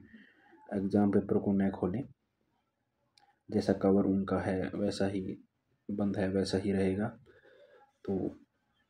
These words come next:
ये निर्देश आज यूनिवर्सिटी ने एफिलिएटेड स्कूल्स को जारी किए हैं।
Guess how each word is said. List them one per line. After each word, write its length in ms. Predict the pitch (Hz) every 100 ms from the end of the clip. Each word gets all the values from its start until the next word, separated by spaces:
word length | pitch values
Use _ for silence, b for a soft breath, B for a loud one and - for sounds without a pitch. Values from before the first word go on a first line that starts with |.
| _ _ _ 107
ये 160 | 110
निर्देश 460 | 101 104 98 98 95
आज 120 | 92
यूनिवर्सिटी 360 | 98 98 - 98
ने 340 | 95 90 -
एफिलिएटेड 400 | 98 98 101 95
स्कूल्स 280 | - 98 -
को 140 | 98
जारी 280 | 98 95 95
किए 260 | - 98 107
हैं। 300 | 123 120